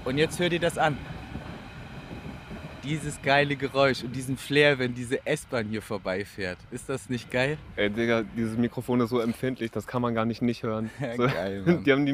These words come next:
Speaker 2: äh, ohne Scheiß, die haben die S-Bahn schon gehört.
Speaker 1: Ja, geil,
Speaker 2: Fünf
Speaker 1: Mann.
Speaker 2: Minuten, bevor wir die gehört haben.
Speaker 1: Fett, Mann. Korrekt.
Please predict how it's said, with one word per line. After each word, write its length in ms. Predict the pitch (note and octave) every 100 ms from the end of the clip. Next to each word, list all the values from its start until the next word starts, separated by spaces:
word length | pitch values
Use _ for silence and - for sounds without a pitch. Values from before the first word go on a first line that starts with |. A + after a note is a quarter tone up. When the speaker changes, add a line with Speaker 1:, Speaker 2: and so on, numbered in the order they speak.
| C#3+
Speaker 2:
äh, 180 | A#2+ B2
ohne 160 | - C3
Scheiß, 200 | C3 C3
die 60 | B2
haben 60 |
die 80 | B2
S-Bahn 300 | A#2 A#2+ A#2
schon 120 | A#2+ A#2+
gehört. 160 | A#2+ - -
Speaker 1:
Ja, 60 |
geil, 100 | F#2+ -
Speaker 2:
Fünf 240 | C#3 G2+
Speaker 1:
Mann. 100 | C3
Speaker 2:
Minuten, 180 | C3 A#2+
bevor 320 | B2 B2 A#2
wir 100 | A#2+
die 100 | A#2+
gehört 260 | A#2 A2+ A2
haben. 220 | A2 A2+ -
Speaker 1:
Fett, 360 | - F2 -
Mann. 220 | C#2+ D2 D#2 - -
Korrekt. 320 | D#2+ D2+ D#2